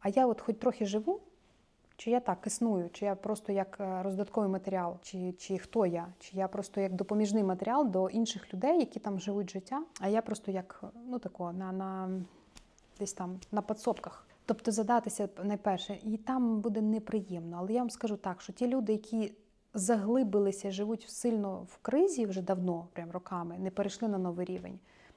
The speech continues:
вони вже так провонялися оцим, е, внутрішнім гавніцом,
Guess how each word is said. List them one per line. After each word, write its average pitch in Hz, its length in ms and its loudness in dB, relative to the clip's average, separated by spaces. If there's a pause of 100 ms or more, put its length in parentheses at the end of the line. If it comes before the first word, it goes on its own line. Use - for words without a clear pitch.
(340)
вони 240 300 4
вже 233 160 2
так 254 320 2
провонялися 254 720 2
оцим, 196 440 -2
е, 190 80 -6
внутрішнім 196 500 0
гавніцом, 190 600 -4